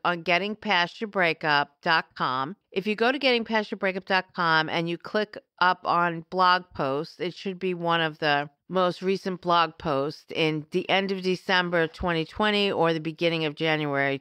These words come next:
twenty twenty-one. I don't remember exactly what day I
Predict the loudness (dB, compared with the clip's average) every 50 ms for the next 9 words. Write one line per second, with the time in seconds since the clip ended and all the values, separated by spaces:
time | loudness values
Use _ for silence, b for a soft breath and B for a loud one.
0 | -6 -6 -4 -2 -2 -4 -6 -6 -6 -6 -4 -4 -2 0 0 0 0 0 0 0
1 | -2 -2 -4 -4 -4 -4 -4 -2 -2 -4 -4 -6 -8 _ _ _ _ -2 -2 0
2 | 0 2 2 2 0 -2 -4 -4 -2 0 0 -2 -2 -2 -2 0 0 2 0 0
3 | 0 0 0 0 -2